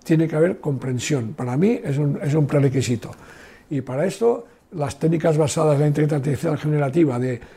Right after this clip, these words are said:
predecir, a la, evaluar la probabilidad de, de cómo sigue un texto, de qué es las palabras,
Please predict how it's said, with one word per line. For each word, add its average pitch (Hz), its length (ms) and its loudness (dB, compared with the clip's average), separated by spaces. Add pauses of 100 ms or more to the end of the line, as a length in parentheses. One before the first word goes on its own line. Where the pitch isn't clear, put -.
(240)
predecir, 147 720 2
a 135 240 -4
la, 147 140 -2
evaluar 151 280 4
la 165 160 2
probabilidad 147 600 2
de, 127 260 0
de 139 120 -2
cómo 156 220 2
sigue 156 280 2
un 131 140 0
texto, 139 340 0
de 156 80 -2
qué 156 100 0
es 151 80 4
las 147 160 -2
palabras, 143 500 -2